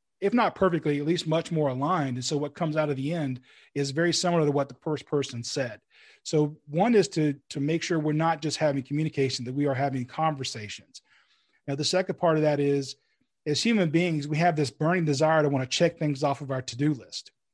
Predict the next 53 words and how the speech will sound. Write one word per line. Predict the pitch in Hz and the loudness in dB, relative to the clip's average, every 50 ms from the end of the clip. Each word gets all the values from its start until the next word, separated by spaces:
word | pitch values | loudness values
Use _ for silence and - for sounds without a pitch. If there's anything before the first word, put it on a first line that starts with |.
| _ - | _ -8
And | 139 139 135 | -6 -6 -4
the | 135 139 | -2 -2
easy | 170 196 214 175 180 | 0 0 2 4 6
way | 170 160 | 6 6
to | 147 | 6
do | 127 123 170 214 | 4 2 2 2
that | 175 156 139 135 | 2 2 2 0
is | 131 - | 0 -2
send | - 165 160 151 | 0 0 2 2
you | 143 | 2
a | 135 | 0
text | 123 - - 156 156 - - 147 | 0 2 2 2 2 2 0 -4
message | 143 139 131 - 135 123 | -4 -4 -4 -4 -8 -6
saying | - 147 143 139 127 | -4 -4 -2 -2 -2
it's | 123 113 107 | -4 -6 -8
done. | 107 107 135 143 143 123 - - _ _ _ _ _ _ _ - | -8 -6 -6 -6 -6 -8 -12 -18 _ _ _ _ _ _ _ -6
But | 151 139 | -2 0
this | 170 - - | 0 2 0
is | 247 185 170 | 0 0 0
actually | 156 139 - - 139 123 | -2 -2 -4 -6 -10 -8
pre-pandemic. | - - 190 196 - 147 135 127 113 113 107 - _ _ _ _ - | -4 -4 -2 -2 0 -2 -2 -4 -4 -8 -12 -16 _ _ _ _ -12
How | - - 175 | -6 -4 -2
many | 190 202 196 | 0 0 -2
times | - - 170 165 165 156 131 | -2 -2 -2 -2 -2 -2 -4
did | 135 127 | -6 -8
you, | 139 139 135 127 - _ - | -10 -10 -12 -14 -18 _ -14
did | 127 123 | -12 -10
you | 135 | -8
send | 135 - 175 156 143 | -6 -4 -4 -2 -2
a | |
voicemail, | 131 131 139 156 160 - 151 147 139 127 131 139 | -2 0 0 0 0 -2 -4 -6 -6 -4 -4 -2
leave | 156 143 | -2 -2
a | 139 | -2
voicemail | 127 147 156 156 156 151 135 | -2 -2 -2 -2 -2 -6 -6
for | - 139 | -6 -8
someone, | - - 147 135 135 135 135 135 131 135 131 127 _ _ - - _ _ _ _ | -6 -6 -4 -4 -4 -4 -4 -4 -4 -6 -8 -10 _ _ -20 -20 _ _ _ _
or | - 135 127 | -8 -6 -6
shoot | - - 175 156 | -6 -6 -4 -4
a | 156 | -4
text | - - 170 160 160 - | -2 0 0 0 0 -2
message | 147 143 139 127 - 139 | -6 -4 -4 -4 -6 -6
when | 127 139 139 | -6 -6 -6
you | 139 | -2
could | 131 - 190 | 2 2 2
have | 160 135 | 2 2
walked | 135 147 143 147 147 - | 0 0 0 0 0 -2
down | 151 135 131 | -2 -2 -2
the | 131 | -2
hallway | 117 104 139 147 156 147 131 120 117 113 110 113 - _ _ _ _ _ - | -2 0 2 2 2 2 0 -2 -6 -8 -10 -14 -16 _ _ _ _ _ -8
and | 135 135 | -6 -4
asked | 135 139 139 - - | -4 -4 -4 -6 -10
the | - | -14
question? | - - - 139 143 135 - - - | -12 -8 -6 -6 -6 -8 -10 -16 -20